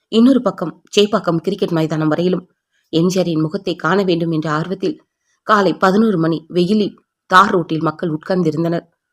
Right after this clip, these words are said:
பெரும்பான்மையினர் எம் ஜி ஆரை நேரில் பார்க்க முடியாத நிலை இருந்தாலும் அவர் பேசுவதை நன்றாக கேட்கும் வகையில்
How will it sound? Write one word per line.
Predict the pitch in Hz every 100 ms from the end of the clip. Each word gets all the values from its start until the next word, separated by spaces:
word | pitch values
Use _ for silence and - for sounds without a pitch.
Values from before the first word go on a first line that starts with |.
| _ _ _ _ -
பெரும்பான்மையினர் | 185 196 180 175 170 165 -
எம் | 185 214
ஜி | 220
ஆரை | 190
நேரில் | 170 185 190 170
பார்க்க | 170 - 175
முடியாத | 156 156 160 175
நிலை | 165 151 151
இருந்தாலும் | 156 175 170 175 - _ _ _ _ -
அவர் | 214 208
பேசுவதை | 208 214 202 175 160
நன்றாக | 165 180 185 175
கேட்கும் | 170 165 190 156
வகையில் | 143 165 175